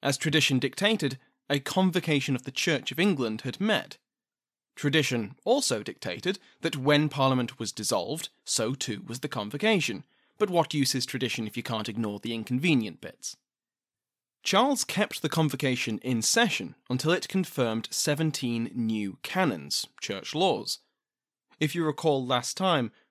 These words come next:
one of the proposed concessions that the king was willing to make in return for taxation was to prevent the convocation from doing exactly this. These new canons were certainly a product of their time,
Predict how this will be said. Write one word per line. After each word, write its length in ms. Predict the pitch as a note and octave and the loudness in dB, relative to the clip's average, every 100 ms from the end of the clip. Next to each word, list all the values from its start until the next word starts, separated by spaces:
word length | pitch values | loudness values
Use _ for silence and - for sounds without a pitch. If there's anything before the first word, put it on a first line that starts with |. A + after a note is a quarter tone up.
| _ | _
one 140 | D3 D#3 | 4 4
of 80 | |
the 80 | C#3 | 2
proposed 480 | C3+ C3 C3+ B2+ - | -6 -2 0 0 -2
concessions 640 | B2 A2 G3 - G2+ F2+ - | -4 0 0 0 -6 -8 -8
that 160 | G#2 | -8
the 60 | A2 | -8
king 380 | - B2 A#2 A2 | -6 -4 -2 -4
was 100 | G#2+ | -2
willing 300 | B2 A#2 G#2+ | -2 -2 -6
to 100 | G#2+ | -4
make 320 | A#2 F#3 - | -4 -4 -6
in 80 | G#2+ | -8
return 400 | A2 - G#3+ F#3+ | -6 -2 -2 -2
for 80 | |
taxation 680 | - A#2+ - G3 E3 B2+ A#2+ _ _ _ - | -4 -6 0 0 2 0 -2 _ _ _ -6
was 160 | C#3 | -4
to 80 | D3 | -4
prevent 280 | D3+ D3+ - | 0 0 0
the 60 | |
convocation 720 | D#3 D3 D#3 D#3 A2 G2+ A2 G2+ | -2 -2 -2 -2 -4 -4 -6 -6
from 220 | - A#2+ | -2 -2
doing 400 | B2 G#2 G2+ F#2+ _ _ | 0 -2 -4 -8 _ _
exactly 640 | B2+ - A2 D#2 - F#2 - _ _ _ A2+ | -10 -6 -6 -6 -10 -12 -12 _ _ _ -6
this. 480 | G2+ - - - _ _ _ _ _ _ _ _ _ _ _ _ _ _ _ _ _ _ _ - | -6 -4 -6 -8 _ _ _ _ _ _ _ _ _ _ _ _ _ _ _ _ _ _ _ -2
These 320 | D3 A#3 A3 | 4 4 4
new 160 | G#3+ G3+ | 0 -2
canons 640 | E3 D3 C#3+ C3+ B2 - - | -2 0 0 0 -2 -8 -6
were 380 | B2+ A#2+ A#2+ A#2 | 0 2 2 0
certainly 420 | C3+ B2+ A#2 A2+ | 0 0 0 -4
a 80 | G#2+ | -6
product 480 | - G#2+ G2+ F#2 | -4 -4 -4 -8
of 160 | G2+ - | -12 -8
their 200 | F2+ E2+ - | -10 -10 -12
time, 520 | - C#3 A2+ D#2 | -6 -2 -2 -4